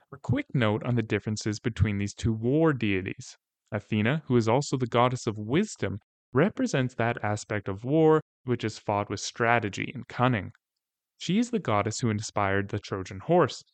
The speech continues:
and the one who tricks Hector into accepting his fate in Book twenty-two. Within the story, she is also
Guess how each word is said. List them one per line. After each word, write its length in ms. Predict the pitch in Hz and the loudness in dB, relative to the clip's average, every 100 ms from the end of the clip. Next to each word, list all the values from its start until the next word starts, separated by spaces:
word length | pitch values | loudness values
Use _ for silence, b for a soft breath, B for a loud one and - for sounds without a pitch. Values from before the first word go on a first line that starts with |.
| _ _ | _ _
and 240 | 151 190 190 | 0 4 4
the 60 | |
one 200 | 131 123 | 4 2
who 140 | 120 117 | 2 -2
tricks 400 | - 113 - - | -2 -6 -8 -6
Hector 360 | 143 139 113 | -6 -2 -2
into 240 | 110 107 98 | -2 -6 -8
accepting 520 | - - 120 127 113 | -6 -6 -4 -2 -4
his 120 | 101 | -6
fate 300 | - 95 95 - | -6 -6 -6 -10
in 120 | 113 | -8
Book 200 | 101 95 | -8 -10
twenty-two. 600 | - 95 92 - 143 98 - _ _ _ _ _ _ _ _ _ _ _ _ _ | -10 -10 -10 -2 -2 -2 -6 _ _ _ _ _ _ _ _ _ _ _ _ _
Within 300 | 143 147 311 | 2 2 2
the 80 | 185 | 2
story, 480 | - 110 95 98 139 | 2 -2 2 2 2
she 180 | - 139 | 2 2
is 120 | 135 | 2
also 300 | 147 143 | 0 0